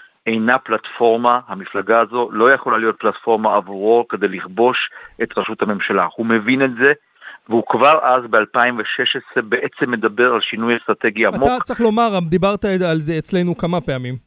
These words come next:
Speaker 1: כן, שמע, בפעם הראשונה כתבתי על זה בקיץ שש עשרה, אחר כך בספטמבר אלפיים ושש עשרה, ומאז אני מדבר על זה המון, כי אני באמת, אה, סברתי שהקרב הגדול באמת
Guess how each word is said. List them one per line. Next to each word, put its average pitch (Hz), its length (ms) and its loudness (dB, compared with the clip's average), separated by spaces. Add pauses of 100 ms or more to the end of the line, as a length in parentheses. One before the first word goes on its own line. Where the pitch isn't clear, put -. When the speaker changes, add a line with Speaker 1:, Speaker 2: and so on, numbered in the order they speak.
(1400)
Speaker 1:
כן, 135 340 4
שמע, 131 240 2
בפעם 127 280 0
הראשונה 127 360 2
כתבתי 123 440 0
על 110 80 2
זה 110 80 0 (100)
בקיץ 107 680 2 (100)
שש - 340 -2
עשרה, 131 400 2
אחר 110 240 0
כך 104 180 -4
בספטמבר 127 840 2
אלפיים 120 320 2
ושש 135 280 -4
עשרה, 143 260 0
ומאז 113 480 2
אני 107 260 -4 (680)
מדבר 113 340 2
על 143 120 4
זה 123 100 4
המון, 123 400 0
כי 104 140 -2
אני 98 160 -4
באמת, 101 420 -4
אה, 104 380 2 (120)
סברתי 113 460 2
שהקרב 107 640 -2
הגדול 107 340 -2
באמת 107 360 0